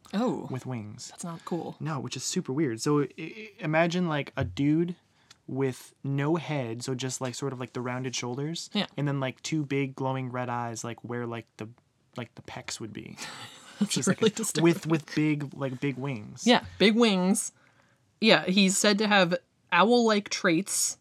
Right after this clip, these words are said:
Speaker 1: which again is mostly, I think, due to the, the appearance of no head.
Speaker 2: Right.
Speaker 1: <clears throat> If you see a
Speaker 2: Right.
Speaker 1: silhouette of an owl, it doesn't look like they have a head.
Speaker 2: Right.
Speaker 1: He,
Speaker 2: Which
Speaker 1: yeah.
Speaker 2: is, is not at all. There, there's a statue in Point Pleasant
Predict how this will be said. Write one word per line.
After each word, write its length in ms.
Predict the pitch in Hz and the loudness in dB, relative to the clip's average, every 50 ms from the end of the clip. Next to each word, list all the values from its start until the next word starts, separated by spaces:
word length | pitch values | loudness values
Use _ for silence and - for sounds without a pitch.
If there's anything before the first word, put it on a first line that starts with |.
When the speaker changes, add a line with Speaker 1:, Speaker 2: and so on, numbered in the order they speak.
| _ _ | _ _
Speaker 1:
which 160 | - 190 190 | -2 2 4
again 340 | 208 202 202 185 170 165 170 | 6 8 8 8 8 8 6
is 160 | 170 160 170 | 2 2 2
mostly, 600 | 170 165 160 160 160 - 175 160 156 156 165 - - - - | 2 2 2 0 0 0 -2 -2 0 -2 -4 -8 -10 -12 -12
I 60 | 170 | -10
think, 400 | - - 147 160 - - - _ _ _ _ _ _ _ _ | -8 -8 -8 -8 -10 -14 -18 _ _ _ _ _ _ _ _
due 180 | - 170 165 165 | -2 -2 -2 -2
to 140 | - - 165 | -2 -2 -2
the, 280 | 170 160 160 - 214 - _ _ _ _ _ _ _ | -2 -2 -2 -4 -6 -8 _ _ _ _ _ _ _
the 120 | - 196 | 2 4
appearance 420 | - - - - 285 254 226 202 - | 4 4 2 4 6 6 6 6 6
of 80 | 175 | 4
no 100 | 170 160 | 0 0
head. 260 | 160 160 - - - - _ _ _ _ _ _ - - - - - | 0 -2 -4 -6 -8 -10 _ _ _ _ _ _ -14 -14 -14 -8 -2
Speaker 2:
Right. 280 | 160 160 135 - - - | 0 0 0 0 -2 2
Speaker 1:
<clears throat> 40 | 247 | 4
If 400 | 285 285 262 269 240 190 - - | 4 6 8 8 6 6 4 0
you 60 | 165 | 0
see 260 | - 208 196 190 190 | 4 6 8 8 8
a 40 | 185 196 | 6 4
Speaker 2:
Right. 80 | 175 | 2
Speaker 1:
silhouette 360 | 147 - 226 208 196 190 185 | 6 6 8 8 10 10 10
of 120 | 180 175 170 | 10 10 8
an 340 | 170 185 - _ - - - - | 6 4 0 _ -10 -12 -4 2
owl, 260 | 208 180 165 160 156 | 2 4 4 4 0
it 60 | 156 165 | -2 -2
doesn't 160 | 160 156 160 | -4 -6 -6
look 80 | 165 | -6
like 100 | 165 156 | -8 -8
they 60 | 160 160 | -8 -10
have 80 | - | -8
a 40 | 160 | -8
head. 220 | 160 - - - - _ | -8 -8 -10 -12 -12 _
Speaker 2:
Right. 220 | - 123 117 110 - - _ _ _ _ _ _ _ _ _ - | -10 -10 -10 -10 -12 -16 _ _ _ _ _ _ _ _ _ 0
Speaker 1:
He, 100 | - 185 - 175 170 165 165 175 | 4 6 8 8 8 6 6 4
Speaker 2:
Which 60 | 202 - _ | 2 -2 _
Speaker 1:
yeah. 280 | - 170 180 - - - | -4 -4 -2 -4 -2 -2
Speaker 2:
is, 160 | - 151 143 | 0 0 0
is 180 | 156 147 139 - | 0 -2 -2 0
not 160 | 151 160 170 | 2 2 2
at 80 | 170 156 | 4 4
all. 200 | 160 160 139 123 | 4 4 4 2
There, 140 | 131 139 - - | 0 -4 -4 -2
there's 160 | 143 143 127 | -2 -2 -2
a 40 | 131 | -4
statue 760 | 117 - - - 147 156 165 160 - - 123 120 117 113 - - | -6 -6 -4 -2 -2 -2 -2 -2 -4 -4 -4 -4 -4 -6 -8 -8
in 220 | 131 131 123 120 113 | -6 -6 -6 -6 -6
Point 260 | - - 127 - - | -6 -8 -8 -8 -6
Pleasant 440 | - 139 139 123 120 110 104 - | -6 -6 -6 -4 -6 -8 -10 -12